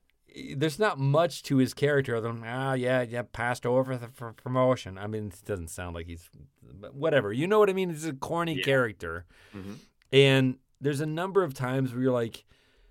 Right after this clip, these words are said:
Speaker 1: are they, it wasn't clear to me whether they were playing that for a joke or not.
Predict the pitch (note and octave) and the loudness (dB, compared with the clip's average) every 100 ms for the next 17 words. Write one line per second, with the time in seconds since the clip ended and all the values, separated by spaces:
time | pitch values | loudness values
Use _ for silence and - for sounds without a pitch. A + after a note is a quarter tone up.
0 | _ _ _ C#3+ D3 C3 C#3+ C#3 C3+ _ | _ _ _ -4 -4 0 0 0 -2 _
1 | D#3 D#3+ D#3 G3 G#3 A3 C3+ D3+ D#3 C3+ | -6 -2 0 0 -2 -8 -8 -6 -6 -6
2 | B2+ B2+ G#2+ A2+ A#2 G#2 G#2 F#2+ F2 - | -4 -4 -4 -6 -6 -6 -6 -6 -10 -12
3 | A#2 C3 C#3 C3 B2 A#2+ G#2+ A2 G#2+ - | -6 0 0 0 -2 -6 -8 -10 -10 -10
4 | A2+ G2+ F2+ G#2 G2+ G#2+ - - F#2 E2+ | -6 -6 -8 -6 -4 -6 -8 -12 -10 -8
5 | E2 D2+ - - | -8 -10 -12 -18